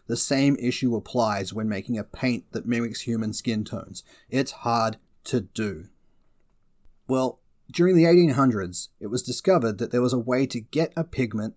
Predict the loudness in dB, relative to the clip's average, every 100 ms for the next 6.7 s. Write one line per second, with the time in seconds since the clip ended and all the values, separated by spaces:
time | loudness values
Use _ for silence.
0 | _ -8 -6 -4 -2 0 2 2 2 -2
1 | -6 -10 -10 -2 2 4 2 -2 -6 -12
2 | _ _ _ -8 -2 0 2 2 2 2
3 | 0 0 0 0 0 -2 -6 -8 -2 2
4 | 2 -2 -4 -2 -2 -4 -6 -6 -6 -8
5 | -12 -12 -20 _ _ _ _ _ _ _
6 | _ _ _ -2 4 6 6